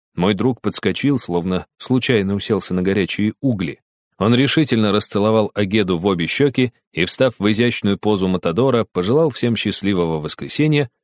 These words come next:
потом швырнул в центр стола свою воображаемую монтеру и покинул гостиную, опустив напоследок одну из своих шуточек.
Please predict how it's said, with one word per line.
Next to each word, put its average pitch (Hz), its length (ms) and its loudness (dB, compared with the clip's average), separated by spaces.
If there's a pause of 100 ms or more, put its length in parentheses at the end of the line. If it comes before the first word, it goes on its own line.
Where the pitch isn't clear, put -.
(140)
потом 160 260 2
швырнул 151 400 2
в - 80 -6
центр 98 320 -2
стола 101 420 0
свою 92 420 0 (140)
воображаемую 98 800 0
монтеру 131 600 0 (340)
и 185 140 0
покинул 170 500 2
гостиную, 98 640 0 (240)
опустив 101 540 -2
напоследок 120 680 0
одну 87 240 -2
из - 160 -10
своих 90 260 -4
шуточек. 80 480 -8